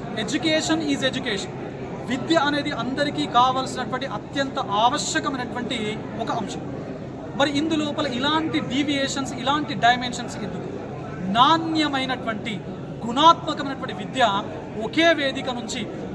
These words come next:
కులాలకు, మతాలకు అతీతంగా అందజేయడం లోపల తప్పనిసరిగా భవిష్యత్తు లోపల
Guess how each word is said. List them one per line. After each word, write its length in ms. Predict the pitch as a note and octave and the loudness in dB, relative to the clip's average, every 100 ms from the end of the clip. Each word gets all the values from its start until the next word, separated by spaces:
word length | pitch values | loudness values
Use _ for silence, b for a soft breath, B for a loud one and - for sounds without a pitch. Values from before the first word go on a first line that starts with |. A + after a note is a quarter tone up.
| - | -6
కులాలకు, 560 | A#3+ C#4+ D#4 D#4 D4 C#4+ | -2 2 2 2 0 -2
మతాలకు 640 | C4 A#3+ A#3+ C4+ C4 C4 | -2 -2 2 2 2 0
అతీతంగా 800 | C4+ A3 E4 E4 D#4 C4+ B3 F#3+ - - - G3+ | -2 4 6 8 4 2 2 0 -2 -12 -6 -4
అందజేయడం 680 | C4 D4+ C#4 B3+ B3 B3 | 0 2 0 0 -4 -4
లోపల 280 | A#3+ A3+ A#3+ | -4 -4 -4
తప్పనిసరిగా 720 | A3+ A#3+ - D#4 E4 D4+ C#4 B3+ | 0 -2 0 -2 0 0 2 0
భవిష్యత్తు 460 | A3 A3+ A#3 G#3+ | -2 -4 -6 -4
లోపల 360 | G#3+ G3+ A3 | -4 -2 -2